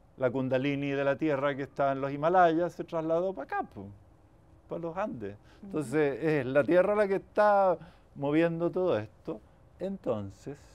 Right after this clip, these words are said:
Speaker 1: desde el siglo veinte estamos encarnando en Chile un montón de maestros para trabajar en este plan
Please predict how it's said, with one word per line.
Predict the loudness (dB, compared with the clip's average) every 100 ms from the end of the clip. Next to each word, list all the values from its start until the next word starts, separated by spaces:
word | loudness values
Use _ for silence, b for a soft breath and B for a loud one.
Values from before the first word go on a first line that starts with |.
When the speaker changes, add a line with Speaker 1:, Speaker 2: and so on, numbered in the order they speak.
| -20 -20 -20 -20 _ -20 _ -20 -20 -20 _ _ -20 -20 _ _ _ _ _ -14
Speaker 1:
desde | -4 -2 -2
el | -4
siglo | -6 -6 -2
veinte | -2 -2 -4 -8 -10 -10 -12 -20 -20 -20 -16
estamos | -12 -4 -4 -4 -10 -10
encarnando | -8 -2 0 0 -2 -2 -2 -4 -4 -6 -12
en | -12 -12
Chile | -10 -8 -4 -6 -6
un | -6 -6
montón | -4 -6 -4 0 0 -2 -10 -8
de | -6
maestros | -4 -6 -8 -14 -16 -16 -18 -20 -20 -20 -12
para | -6 -4
trabajar | -2 0 0 -2 -2 -2 -6 -16
en | -12 -10
este | -10 -12
plan | -4 -2 -4